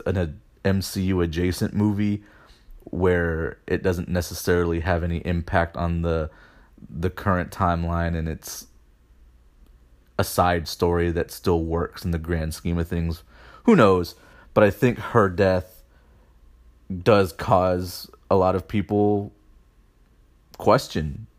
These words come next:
You know, I think that it makes them wonder what, what is gonna be next.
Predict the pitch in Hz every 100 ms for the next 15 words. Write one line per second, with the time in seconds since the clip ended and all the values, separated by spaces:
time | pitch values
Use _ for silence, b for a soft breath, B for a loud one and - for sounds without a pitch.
0 | - 90 87 87 85 85 87 57 - 87
1 | 90 85 - 90 87 87 90 90 85 87
2 | 80 - 90 87 90 90 85 90 104 -
3 | - -